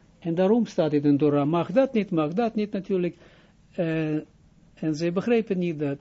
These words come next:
alles, alle, alles, eh, alle wensen, alles wat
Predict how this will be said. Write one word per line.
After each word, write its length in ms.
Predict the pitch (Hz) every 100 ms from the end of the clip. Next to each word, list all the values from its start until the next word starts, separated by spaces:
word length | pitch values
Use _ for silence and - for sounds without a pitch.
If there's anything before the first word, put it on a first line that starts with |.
| _ _ _ _ 139
alles, 640 | 180 277 262 214 185 - -
alle, 440 | 226 226 208 180 -
alles, 480 | 233 226 202 - 131 135 - _ _ _ -
eh, 400 | 185 160 151 143 _ _ _ _ _ _ _ _ _ -
alle 440 | 233 254 226 170
wensen, 640 | 147 180 151 - 156 131 - _ _
alles 400 | - 226 196 139
wat 200 | 143 139